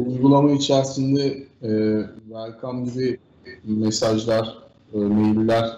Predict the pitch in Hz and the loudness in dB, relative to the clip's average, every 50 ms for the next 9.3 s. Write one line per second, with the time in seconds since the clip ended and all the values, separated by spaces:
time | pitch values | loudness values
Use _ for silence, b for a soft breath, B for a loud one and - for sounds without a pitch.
0 | - - - _ _ _ 107 104 117 151 180 165 143 117 104 107 101 98 95 95 | -14 -20 -20 _ _ _ -2 0 0 0 0 -2 -2 -2 -2 0 0 0 0 0
1 | 101 104 101 101 98 92 - - - - 104 - - - - - - - - 95 | 0 0 0 0 -2 -4 -8 -10 -12 -10 -10 -8 -8 -10 -12 -12 -14 -10 -6 -4
2 | 95 95 92 95 104 107 107 110 107 107 - - 107 104 110 107 107 - - 110 | -4 -2 -2 0 0 2 2 2 0 0 0 -2 0 0 0 0 -2 -2 -4 -2
3 | 110 107 107 104 - 107 104 104 104 - 110 107 107 107 110 110 107 107 110 107 | 0 0 0 0 0 0 -2 -2 -2 -2 0 0 2 2 2 4 4 2 2 2
4 | 110 107 107 - 110 107 107 104 104 104 - - - - 107 107 104 107 104 104 | 2 0 0 0 0 2 2 2 2 0 -2 -4 -4 -2 -2 -2 0 0 0 0
5 | 104 110 107 104 104 - - - - - - - _ - - _ _ _ _ - | 0 0 -2 -2 -2 -4 -10 -16 -16 -20 -20 -20 _ -20 -20 _ _ _ _ -12
6 | 101 98 104 101 101 - 107 107 104 101 101 - - - - - _ - _ - | -4 -2 -2 -2 -2 -2 0 0 2 2 0 -2 -6 -12 -20 -20 _ -20 _ -20
7 | - - - _ - - - 104 104 101 104 104 - 104 101 101 101 98 98 98 | -20 -20 -20 _ -20 -8 -2 0 0 2 0 0 -2 -2 -4 -2 -2 -2 -2 0
8 | 95 92 92 92 98 98 98 - 95 95 98 98 101 113 135 156 151 127 104 95 | 0 0 0 0 0 0 0 -2 -2 0 0 0 0 0 0 0 0 0 0 0
9 | 95 95 92 - 92 - | -2 -4 -4 -6 -6 -8